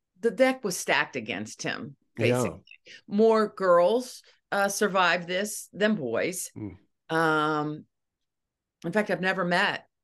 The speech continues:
Speaker 1: a boy, um, personally. I've, I've, I've made friends with some people whose children had it and lived, still lived, some didn't make it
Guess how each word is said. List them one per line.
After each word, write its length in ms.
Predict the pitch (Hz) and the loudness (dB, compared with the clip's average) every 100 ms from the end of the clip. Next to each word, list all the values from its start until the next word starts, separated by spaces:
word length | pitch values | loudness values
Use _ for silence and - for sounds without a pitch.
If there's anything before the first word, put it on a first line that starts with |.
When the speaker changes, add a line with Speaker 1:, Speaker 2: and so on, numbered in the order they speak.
| _ | _
Speaker 1:
a 60 | 143 | -8
boy, 400 | 147 120 98 156 175 _ _ _ - | -2 -2 -2 -4 -10 _ _ _ -10
um, 320 | 135 117 - - | -6 -4 -6 -4
personally. 760 | - 214 160 127 113 120 175 _ _ _ | 0 0 -2 -6 -4 -4 -6 _ _ _
I've, 200 | 165 160 - | -4 -4 0
I've, 180 | 165 175 - - | 0 -2 -8 -2
I've 260 | 156 156 - _ _ _ _ _ - | -2 -2 -8 _ _ _ _ _ -8
made 220 | 180 185 | -4 -4
friends 240 | 208 180 180 | -2 -4 -2
with 160 | 170 | -2
some 340 | 170 156 147 120 _ _ _ | -2 -4 -4 -8 _ _ _
people 480 | 190 170 170 160 156 | -10 -2 0 2 2
whose 400 | 160 151 143 - _ _ | 0 -2 -4 -16 _ _
children 400 | - 202 156 147 | -4 0 0 -2
had 360 | 143 165 151 | -4 -2 0
it 180 | 139 - | 0 -2
and 180 | - 139 | -4 -6
lived, 420 | 139 165 156 151 - - - _ _ _ _ _ _ _ _ _ _ | 2 4 4 0 -6 -20 -20 _ _ _ _ _ _ _ _ _ _
still 360 | - - 262 | -10 4 6
lived, 260 | 226 214 202 | 6 4 0
some 240 | - 190 | -4 -6
didn't 220 | 180 175 170 | -2 -2 0
make 200 | 160 165 | 0 0
it 180 | - | -4